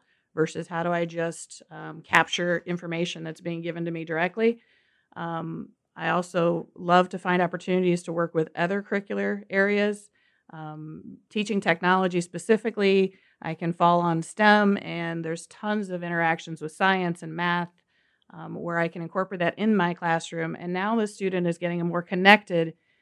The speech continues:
education experience. And hopefully the goal is that they can then take that out into the world, into college, into their, um, working environment, and be able to much better apply the information than just,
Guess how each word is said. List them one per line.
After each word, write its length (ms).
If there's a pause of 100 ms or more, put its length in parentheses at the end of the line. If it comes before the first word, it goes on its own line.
(180)
education 480
experience. 640 (500)
And 100
hopefully 360
the 80
goal 300
is 140
that 120
they 140
can 160
then 260
take 220
that 140
out 280
into 480
the 100
world, 420
into 180
college, 480
into 200
their, 300 (140)
um, 340 (120)
working 320
environment, 520 (640)
and 100
be 100
able 120
to 200 (100)
much 320
better 200
apply 800
the 100
information 720 (480)
than 240
just, 340